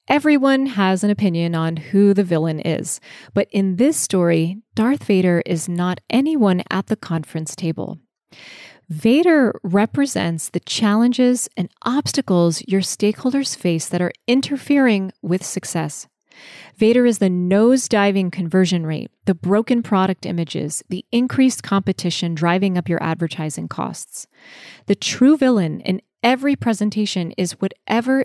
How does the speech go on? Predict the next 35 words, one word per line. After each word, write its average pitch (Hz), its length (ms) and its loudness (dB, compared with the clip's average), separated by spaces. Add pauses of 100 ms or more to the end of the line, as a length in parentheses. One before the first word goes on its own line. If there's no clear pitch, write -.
is 254 140 -2
standing 185 440 -2
in 185 80 -2
the 180 80 0
way 165 460 -2
of 165 100 -4
your 170 180 -4
audience's 160 600 -6
success. - 760 -10 (520)
Now, 196 260 0 (580)
I'm 262 240 2
getting 262 280 2
the 226 60 -2
sense 185 480 -2
that - 340 -8
you, 185 440 4 (280)
the - 60 -12
practitioner 160 640 -8
presenter, 196 560 0 (360)
wish 220 420 2
to 247 120 2
be 247 140 4
Luke. - 360 0 (460)
Everyone 254 640 4
wants 170 300 -2
to - 80 -4
be 160 140 0
the 170 140 -2
hero. 156 400 -2 (400)
But 226 80 -2
alas, 240 560 -2 (100)
we 240 300 -2
are 233 180 0
not. 247 400 -2 (600)
Rather, 233 480 2